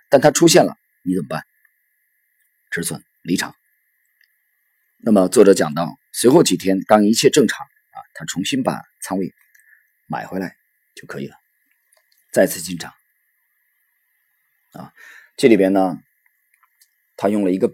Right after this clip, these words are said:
比喻啊，来形容无条件的向市场屈服，不要与纸袋争论这种投机智慧的这个重要性。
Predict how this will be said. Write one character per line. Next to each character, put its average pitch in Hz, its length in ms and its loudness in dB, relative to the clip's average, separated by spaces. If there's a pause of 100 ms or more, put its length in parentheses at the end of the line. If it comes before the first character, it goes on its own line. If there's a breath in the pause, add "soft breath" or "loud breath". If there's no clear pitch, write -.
(140)
比 80 180 -2
喻 123 260 0 (580)
啊， 71 120 -18 (280)
来 95 120 -4
形 107 300 0
容 87 260 -2 (160)
无 113 160 0
条 - 220 -2
件 113 160 2
的 85 100 0
向 90 200 -6
市 - 140 -8
场 78 200 -12 (640)
屈 151 180 2
服， - 240 -4 (460)
不 123 100 4
要 139 160 6
与 90 200 2
纸 - 260 -12
袋 92 240 -8 (560)
争 147 180 4
论 - 160 2 (440)
这 127 120 -2
种 78 200 -6 (340)
投 95 200 -4
机 139 140 0
智 151 160 -2
慧 92 180 -2
的 69 120 -8
这 73 120 -16
个 69 200 -16
重 110 140 -4
要 69 80 -8
性。 - 180 -18